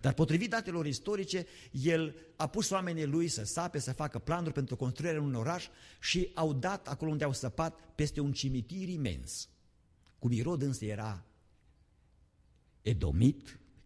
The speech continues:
care abia aștepta să pună mâna pe ju-, pe grumazul lui Israel, al lui Iacob, a zis: „Așa le trebuie evreilor, am să le fac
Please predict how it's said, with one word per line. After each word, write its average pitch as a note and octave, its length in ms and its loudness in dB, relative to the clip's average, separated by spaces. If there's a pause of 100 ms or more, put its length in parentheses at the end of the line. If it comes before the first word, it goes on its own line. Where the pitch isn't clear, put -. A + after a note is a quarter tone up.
(120)
care F2 200 0
abia D#2+ 260 2
aștepta A#2+ 340 0
să - 140 -2
pună G2+ 240 0
mâna G#2+ 260 4
pe F#2+ 140 -2
ju-, F2+ 240 2
pe - 140 -2
grumazul F#2+ 500 0
lui D#2+ 280 -4
Israel, G#2 680 0 (140)
al - 120 -6
lui D#2 120 0
Iacob, A2 400 0 (480)
a F#2 120 0
zis: G#2+ 320 -2
„Așa - 200 -4
le A2+ 80 0
trebuie E2 320 -2
evreilor, C#2 500 -6
am A2+ 120 0
să G#2 140 -2
le F#2+ 100 -2
fac D3 280 -6